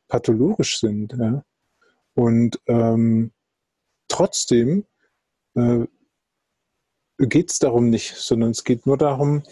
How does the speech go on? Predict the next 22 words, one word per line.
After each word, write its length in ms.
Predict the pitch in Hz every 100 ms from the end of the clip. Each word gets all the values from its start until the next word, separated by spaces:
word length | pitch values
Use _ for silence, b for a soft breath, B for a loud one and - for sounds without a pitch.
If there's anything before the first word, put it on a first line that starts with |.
| B - -
dass 180 | - -
ich 380 | - 151 - - B B _ -
keine 300 | 123 120 123
Privilegien 680 | - 123 117 113 - 151
aufgeben 560 | 143 139 - 143 143 139
will, 240 | 139 156
weil 200 | 143 117
ich 140 | 113 -
mich, 380 | 120 117 - -
weil 200 | 123 117
ich 100 | -
ja 80 | 110
ein 240 | 110 110
weißer, 580 | 113 123 - 117 117 -
ähm, 380 | 120 113 113 110
älterer, 640 | 117 117 117 107 117 113 110
wütender 340 | 120 113 117
Mann 240 | 110 117
in 140 | 123 113
einem 240 | 113 107
Patriarchat 840 | - - 117 110 104 - 110 131 -
bin 220 | 160